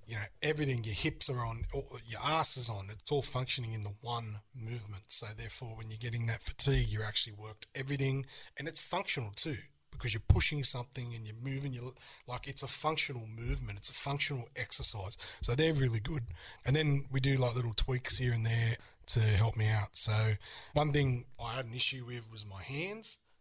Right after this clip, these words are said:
or my arm on this left side. So when you go like that, you can rotate your hands out. So this hand was going all the way around and this one was getting stuck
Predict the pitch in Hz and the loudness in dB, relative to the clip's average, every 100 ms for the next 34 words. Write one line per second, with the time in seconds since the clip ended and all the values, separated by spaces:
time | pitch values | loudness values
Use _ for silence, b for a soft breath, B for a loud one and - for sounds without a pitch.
0 | b - 98 92 127 165 196 165 104 120 | b -18 -12 -8 -2 0 -2 -6 -2 2
1 | - - - 101 127 - 147 165 214 - | 2 2 -2 -8 -2 0 0 -2 -6 -10
2 | - - 110 110 104 _ _ 123 120 117 | -4 -2 -2 -6 -12 _ _ -14 -12 -10
3 | 107 107 101 - 110 110 - - B B | -10 -10 -14 -12 -12 -12 -16 -20 B B
4 | B B 107 113 120 - 113 107 98 104 | B B -10 -6 -2 -2 -4 -10 -10 -10
5 | 113 101 104 131 147 _ - 113 110 107 | -10 -8 -8 -8 -12 _ -2 -2 -4 -12
6 | - - 139 - 120 107 104 107 101 98 | -14 -10 -4 -2 -4 -10 -10 -10 -10 -12
7 | 107 101 98 98 131 180 190 190 _ b | -14 -14 -12 -10 -8 -6 -6 -10 _ b
8 | b 101 110 110 120 107 104 110 98 - | b -18 -4 -4 -4 -10 -10 -10 -2 0
9 | - 113 98 | 0 -4 -12